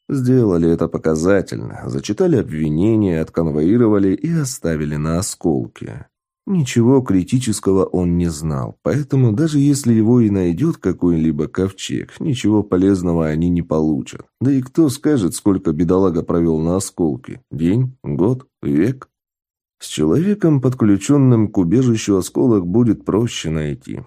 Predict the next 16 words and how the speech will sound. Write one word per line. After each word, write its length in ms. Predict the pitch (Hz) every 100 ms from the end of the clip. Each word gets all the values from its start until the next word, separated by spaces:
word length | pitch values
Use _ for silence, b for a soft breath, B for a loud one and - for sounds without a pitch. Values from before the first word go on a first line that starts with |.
| _
По 120 | - 127
крайней 380 | 120 123 107
мере, 320 | 92 104 98 87
так 280 | 131 127
предполагал 760 | 127 92 - 85 85 76 78 85
босс. 600 | 85 80 50 - - - _ _ _ _ _ _ _ _ _ _ -
После 340 | 214 - 190
показательного 800 | 175 156 117 95 90 87 85 80
наказания 800 | 73 65 71 82 147 147 135 123
люди 320 | 117 202 175
разошлись 640 | 151 120 107 - - 160 -
кто 260 | - 170
куда, 520 | - 127 107 117 71
всё 260 | 71 - 90
же 220 | 80 78
вечер, 640 | 65 67 117 120 - -